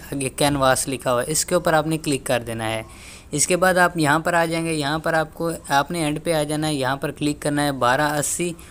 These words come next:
और यहाँ आपने सात सौ बीस करके ओके कर देना है। ये थंबनेल का साइज होता है। इसके बाद आपने ऊपर एरो के ऊपर क्लिक करके अगले पेज पे चले जाना है। तो यहाँ पर फ्रेंड्स आपने फिर दोबारा एरो के ऊपर क्लिक करना है और यहाँ एडिट इमेज के ऊपर क्लिक कर देना है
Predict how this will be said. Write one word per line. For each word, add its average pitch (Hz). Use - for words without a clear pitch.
और 147
यहाँ 139
आपने 151
सात 143
सौ 160
बीस 147
करके 143
ओके 139
कर 131
देना 120
है। 120
ये 147
थंबनेल 127
का 143
साइज 117
होता 113
है। 110
इसके 151
बाद 143
आपने 139
ऊपर 135
एरो 135
के 151
ऊपर 135
क्लिक 143
करके 135
अगले 143
पेज 143
पे 156
चले 123
जाना 113
है। 107
तो -
यहाँ 131
पर 170
फ्रेंड्स 170
आपने 151
फिर 165
दोबारा 147
एरो 143
के 156
ऊपर 147
क्लिक 147
करना 139
है 143
और 135
यहाँ 135
एडिट 143
इमेज 135
के -
ऊपर 143
क्लिक 143
कर 120
देना 113
है 113